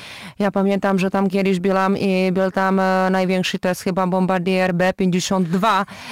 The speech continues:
e, Amerykanów i przy-, przylecieli naprawdę ci Amerykanie, którzy stali w tych uniformach z tymi śnieżno-białymi po prostu uśmiechami.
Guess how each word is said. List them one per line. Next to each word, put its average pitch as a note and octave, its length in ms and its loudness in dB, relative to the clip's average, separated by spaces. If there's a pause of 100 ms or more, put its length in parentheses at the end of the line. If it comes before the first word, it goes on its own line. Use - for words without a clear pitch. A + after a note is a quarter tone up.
(160)
e, F#3+ 240 2
Amerykanów G3 840 0
i F#3+ 120 0
przy-, F#3+ 420 0
przylecieli G3+ 500 -2
naprawdę G3 520 0
ci G3 220 0
Amerykanie, F#3 600 0
którzy F#3 240 -6
stali F#3 280 -4
w - 80 -16
tych F#3 180 -6
uniformach F#3 600 0
z - 60 -18
tymi F#3+ 260 -2
śnieżno-białymi F#3 960 0
po G3 140 -2
prostu F#3 320 -2
uśmiechami. G3+ 600 -2